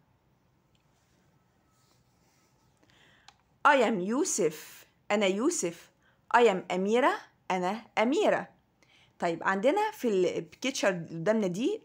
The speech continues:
الصورة دي، هنا بتقول إيه؟ بيزي بي بتقول look and say. Look and say يعني إيه؟ يعني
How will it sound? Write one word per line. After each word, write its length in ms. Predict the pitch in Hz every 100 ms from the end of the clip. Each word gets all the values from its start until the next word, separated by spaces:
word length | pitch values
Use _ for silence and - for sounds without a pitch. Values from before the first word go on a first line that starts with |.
| -
الصورة 340 | - - 220
دي، 280 | 175 208 466 - _ _ _ _ _ _ _ -
هنا 160 | 247
بتقول 240 | 214 233 240
إيه؟ 200 | 196 208
بيزي 300 | 175 196 185
بي 140 | 180 202
بتقول 480 | - - 226 392 453 - _ -
look 380 | 220 330 494 -
and 180 | 214 175
say. 400 | - 202 156 151 - -
Look 320 | 220 - -
and 240 | 208 185 -
say 40 |
يعني 420 | 262 285 190 180
إيه؟ 380 | 185 208 208 208 - _ _ _ _ _ _ _ _ _ _ _ _
يعني 340 | 190 214 208